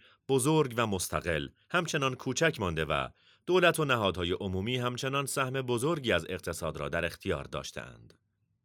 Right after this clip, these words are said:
پارادایم شیفت، نه بخشنامهٔ جدید. اگر این تحلیل درست باشد، راه حل را نمی‌توان صرفاً در تصویب قانون جدید،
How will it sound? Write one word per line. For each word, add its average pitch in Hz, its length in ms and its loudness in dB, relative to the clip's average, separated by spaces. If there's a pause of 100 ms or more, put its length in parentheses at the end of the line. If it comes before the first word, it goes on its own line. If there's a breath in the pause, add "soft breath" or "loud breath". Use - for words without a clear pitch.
(920)
پارادایم 78 480 -2
شیفت، - 520 -6 (260)
نه 120 300 2
بخشنامهٔ 73 800 -2
جدید. 71 560 -4 (1300)
اگر 214 300 6
این 196 180 4
تحلیل 87 520 0
درست 76 440 -2
باشد، 95 500 2 (320)
راه 120 280 4
حل 139 260 2
را 147 140 2
نمی‌توان 104 600 -2
صرفاً 143 420 2
در 123 240 4
تصویب 107 540 0
قانون 98 500 2
جدید، 85 540 -2